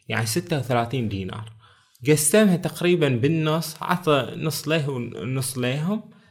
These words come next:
زين، هذه البيزات اللي لهم يقول، يقول له ولده إنه ما كفتنا غير شهرين وخلصت. وبعدين وش قمت أسوي؟ إيه، شفنا سجاد في، في بيتنا، يعني رحنا بنبيعه،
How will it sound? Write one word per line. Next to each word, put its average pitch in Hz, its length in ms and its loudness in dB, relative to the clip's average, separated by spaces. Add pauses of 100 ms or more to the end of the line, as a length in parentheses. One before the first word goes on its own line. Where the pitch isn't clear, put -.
(160)
زين، 151 300 2
هذه 196 380 4
البيزات 143 640 4
اللي 127 440 -2
لهم 139 320 -4 (280)
يقول، 135 640 0
يقول 131 520 0
له 127 240 2
ولده 147 540 2 (300)
إنه 151 200 4
ما 190 180 4
كفتنا 165 580 0
غير 139 220 4
شهرين 101 520 -4
وخلصت. 110 640 -4 (840)
وبعدين 165 460 6
وش 180 360 4
قمت 143 320 -2
أسوي؟ 139 460 0 (600)
إيه، 131 220 -2
شفنا 160 340 0
سجاد 147 580 4
في، 117 500 -4 (260)
في - 160 -10
بيتنا، 147 380 2
يعني 156 440 0 (300)
رحنا 156 380 2
بنبيعه، 117 760 0